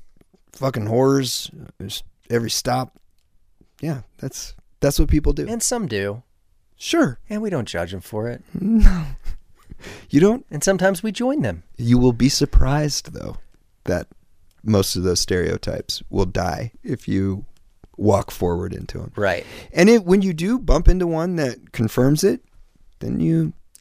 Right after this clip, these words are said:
Speaker 2: Enjoy the journey of being surprised.
Speaker 1: Yeah, man. That was a good one.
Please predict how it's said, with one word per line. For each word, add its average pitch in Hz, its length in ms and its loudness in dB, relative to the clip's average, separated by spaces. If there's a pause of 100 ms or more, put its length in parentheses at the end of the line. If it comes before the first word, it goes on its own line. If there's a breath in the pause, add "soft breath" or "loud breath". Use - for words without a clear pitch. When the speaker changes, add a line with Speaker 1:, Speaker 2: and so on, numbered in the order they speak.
Speaker 2:
Enjoy 120 480 4
the 117 120 4
journey 107 400 -2
of 101 160 -8
being 98 280 -8
surprised. - 800 -10 (440)
Speaker 1:
Yeah, 117 200 -4
man. - 200 -8 (880)
That 98 120 0
was 131 100 2
a 131 60 2
good 147 200 2
one. 104 200 -2